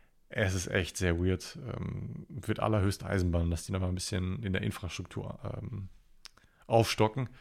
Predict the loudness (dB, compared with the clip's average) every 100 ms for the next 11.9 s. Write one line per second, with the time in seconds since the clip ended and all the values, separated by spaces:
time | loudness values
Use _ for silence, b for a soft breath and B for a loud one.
0 | B B B B B B B B B B
1 | 6 6 6 4 4 4 4 4 4 -2
2 | 2 2 4 2 4 4 6 6 4 4
3 | 2 2 0 0 2 4 4 4 4 4
4 | 4 0 -6 -2 -2 0 -2 -2 -2 0
5 | 2 2 2 0 -2 -2 0 2 2 0
6 | -2 -2 -2 -4 -2 -2 -2 -2 -4 -6
7 | -6 -8 -2 2 2 2 -2 -4 -2 0
8 | 2 2 2 2 2 2 2 2 -2 b
9 | b b b b b -6 -2 2 2 2
10 | 2 4 4 4 2 0 0 0 0 0
11 | 0 0 -2 -4 -6 -8 -4 -4 -4